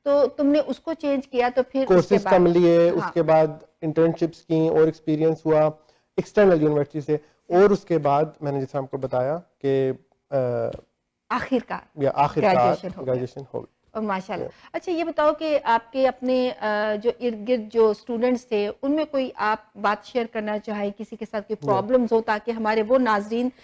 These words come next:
Speaker 1: जिनके बच्चों के साथ सेम problems हो तो वो
Speaker 2: हम्म।
Speaker 1: उससे कुछ, अ,
Speaker 2: या, अ, ज-, मेरी university, यूनिवर्सिटी Waterloo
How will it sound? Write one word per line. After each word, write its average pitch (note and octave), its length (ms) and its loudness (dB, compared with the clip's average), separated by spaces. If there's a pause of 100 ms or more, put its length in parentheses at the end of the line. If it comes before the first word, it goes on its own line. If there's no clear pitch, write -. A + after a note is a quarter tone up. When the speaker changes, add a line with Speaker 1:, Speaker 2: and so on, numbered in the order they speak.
(180)
Speaker 1:
जिनके D4+ 220 2
बच्चों C4+ 340 2
के D4+ 100 -6
साथ D4 160 -4
सेम F4+ 340 -2 (120)
problems A#3 460 0
हो A#3 60 -2
तो A3 120 0
वो G#3 180 0
Speaker 2:
हम्म। A3 100 -2
Speaker 1:
उससे A3 240 -6
कुछ, - 400 -12
अ, G3+ 220 -6 (180)
Speaker 2:
या, F3 260 6
अ, D#3+ 460 0 (380)
ज-, E3+ 180 -6 (160)
मेरी D#3 180 0
university, D#3+ 380 0
यूनिवर्सिटी D3+ 400 -2
Waterloo D3 560 0